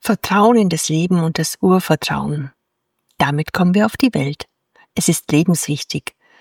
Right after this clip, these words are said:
denn der Mensch gehört zu den Säugetieren, die nach der Geburt noch ganz viel wachsen und entwickeln müssen, bis er von sich aus überlebensfähig ist.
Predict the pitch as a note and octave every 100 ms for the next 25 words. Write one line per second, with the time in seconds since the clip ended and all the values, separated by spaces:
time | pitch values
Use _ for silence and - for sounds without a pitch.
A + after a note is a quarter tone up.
0 | _ - F#3 F#3+ G#3 B3 - G#3+ G3 -
1 | D#3+ F3+ A3 B3+ F3 E3+ F#3+ - E3+ E3+
2 | F3 F3 D#3 D#3+ - F3 - - D#3+ D#3+
3 | E3+ D#3 - D#3 - - F3 D#3 - -
4 | F3+ D#3+ G#3+ - F3 - D#3+ D3+ - E3
5 | D#3+ - - - _ C#4 D4 C#4 A3+ -
6 | G3+ F3 E3 - F3 F#3 - E3 F3+ E3
7 | D#3 C#3+ - C#3 B2+ - C#3+ - -